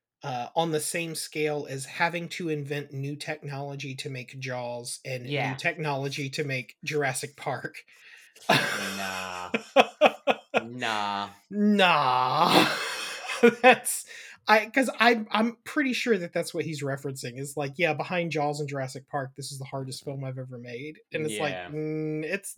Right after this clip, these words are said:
Speaker 1: a lot of
Speaker 2: Mm.
Speaker 1: digital landscapes, guy."
Speaker 2: Yeah.
Speaker 1: It's, uh,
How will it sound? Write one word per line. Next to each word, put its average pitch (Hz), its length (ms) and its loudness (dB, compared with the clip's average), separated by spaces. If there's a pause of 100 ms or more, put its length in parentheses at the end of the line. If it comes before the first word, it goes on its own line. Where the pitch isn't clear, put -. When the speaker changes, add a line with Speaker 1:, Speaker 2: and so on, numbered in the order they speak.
Speaker 1:
a 156 100 -4
lot 156 220 0
of 143 80 -6
Speaker 2:
Mm. - 20 -10
Speaker 1:
digital 143 320 -4
landscapes, 135 600 -6
guy." 127 420 -4 (420)
Speaker 2:
Yeah. 117 200 -2
Speaker 1:
It's, 110 320 2
uh, 156 300 4